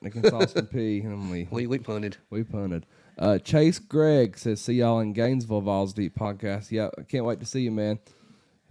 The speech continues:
Speaker 1: Terry Reeves says, "Home opener delay seemed as bad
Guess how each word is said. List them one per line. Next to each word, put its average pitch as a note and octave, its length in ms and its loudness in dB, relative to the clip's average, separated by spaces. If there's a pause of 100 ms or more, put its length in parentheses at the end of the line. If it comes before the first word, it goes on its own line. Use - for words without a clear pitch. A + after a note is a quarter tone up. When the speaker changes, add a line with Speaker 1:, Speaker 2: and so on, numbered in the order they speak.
(120)
Speaker 1:
Terry C#3 260 8
Reeves C#3+ 280 8
says, B2 200 2
"Home C3 340 0
opener C3+ 360 2
delay A2 460 6
seemed G#2+ 500 -2
as G2 160 -4
bad G#2 520 0